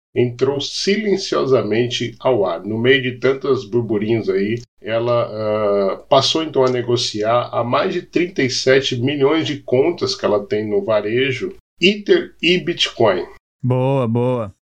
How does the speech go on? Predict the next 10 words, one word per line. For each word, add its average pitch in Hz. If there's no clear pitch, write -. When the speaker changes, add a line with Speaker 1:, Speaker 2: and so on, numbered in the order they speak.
Speaker 2:
Inclusive 147
a 165
Fidelity, 131
ela 127
é 127
uma 127
das 123
maiores 131
gestoras, 131
maiores, 113